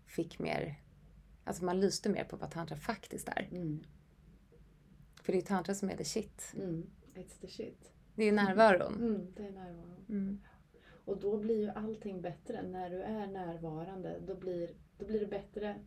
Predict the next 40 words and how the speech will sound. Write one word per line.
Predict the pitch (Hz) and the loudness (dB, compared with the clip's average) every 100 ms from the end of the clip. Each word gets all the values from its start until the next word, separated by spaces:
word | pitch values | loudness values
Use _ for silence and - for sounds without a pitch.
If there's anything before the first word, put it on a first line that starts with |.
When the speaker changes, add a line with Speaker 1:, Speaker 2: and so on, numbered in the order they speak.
| - | -12
Speaker 2:
liv | 185 190 180 185 | -6 -4 -2 -4
när | 185 175 | -6 -6
du | 175 | -4
diskar. | 180 - - 170 170 | -6 -6 -8 -8 -6
Det | 151 | -8
blir | 190 | -6
bättre | 185 175 - 185 | -6 -6 -6 -4
Speaker 1:
Mm. | 180 | -4
Speaker 2:
att | 170 | -4
vakna | 180 165 175 | -6 -6 -10
på | 180 | -8
morgonen. | 180 165 165 170 | -6 -4 -4 -6
Det | 175 180 | -10 -10
blir | 185 | -6
bättre | 190 - - 190 185 - - - | -6 -8 -8 -8 -8 -18 -20 -8
relation | 190 165 208 190 | -6 -2 -2 -4
med | 180 | -4
kollegorna | - 190 175 170 170 165 175 | -2 -2 -2 -4 -4 -4 -4
och | 180 170 | -6 -4
kunderna | 190 165 170 170 | -4 -4 -4 -4
på | 175 | -4
jobbet. | 160 156 165 165 165 - - - | -2 -4 -4 -6 -8 -18 -20 -14
Och | - 269 - | -2 -2 -2
det | 208 | -6
blir | 185 165 | -4 -2
bättre | 151 - 196 | -4 -4 -6
sex. | - - - - - - | -4 -6 -8 -18 -20 -4
Speaker 1:
Ja. | 202 190 160 160 - | 4 6 6 2 -8
Speaker 2:
Så | - 190 | -4 -2
att | 185 208 | -2 0
alla | 196 208 | 2 4
de | 247 220 | 4 4
här | 175 165 165 - - - - | 2 -2 -6 -10 -20 -20 -12
förbättringarna | 175 175 - - 202 220 240 233 | -4 -2 -2 -4 -2 0 2 2
i | |
livet, | 170 147 151 160 | 2 0 0 -2
det | 160 175 | -4 -2
är | |
egentligen | 190 185 160 165 | -2 -2 -4 -4
bara | 160 151 147 147 | -2 -2 0 -2